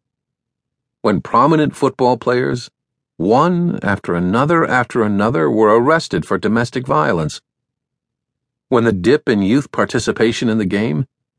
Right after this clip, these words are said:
begun a few years before, began to raise true alarm.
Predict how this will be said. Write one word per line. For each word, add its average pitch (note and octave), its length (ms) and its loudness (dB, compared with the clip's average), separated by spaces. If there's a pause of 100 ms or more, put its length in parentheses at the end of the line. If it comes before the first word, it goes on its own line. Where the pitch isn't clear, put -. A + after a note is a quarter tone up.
(120)
begun A2+ 320 2
a F#2+ 40 0
few C3 220 0
years C3+ 320 0
before, G2 540 -2
began A#2+ 360 0
to G2+ 140 -2
raise C3+ 460 -2
true C#3 320 0
alarm. C3 400 0